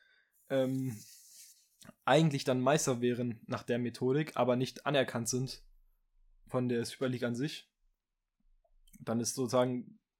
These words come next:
Galatasaray der anerkannte Meister und Beşiktaş sieht sich selber als Meister. Weil ich meine, das <laughs> wär schon sehr, sehr komisch. Und ich weiß nicht, ich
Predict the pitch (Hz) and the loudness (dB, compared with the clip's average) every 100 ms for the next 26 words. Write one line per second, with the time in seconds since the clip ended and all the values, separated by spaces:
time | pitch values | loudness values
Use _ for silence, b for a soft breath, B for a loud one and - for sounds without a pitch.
0 | - - 127 127 117 120 120 127 117 117 | -20 -8 -2 0 0 0 0 0 0 -2
1 | - 143 143 139 139 131 127 - 135 127 | 0 0 0 -2 -2 0 -2 0 2 2
2 | 123 113 127 120 127 - 123 117 131 139 | 0 -4 -6 -2 -4 -4 -6 -4 0 2
3 | 131 113 113 113 139 147 - _ _ - | 2 0 -2 -4 -2 -4 -6 _ _ -4
4 | 123 123 120 123 113 _ _ _ _ _ | -2 -2 -2 -4 -6 _ _ _ _ _
5 | _ _ 110 107 107 - 113 - - 110 | _ _ -10 -8 -6 -6 -6 -8 -8 -4
6 | 117 127 127 127 123 117 143 160 175 - | -2 -2 2 2 2 2 2 2 -2 -8
7 | b b b b b - - 139 147 151 | b b b b b -20 -6 -2 4 6
8 | 151 131 - - 175 - 123 | 6 4 -4 -4 -4 -4 -8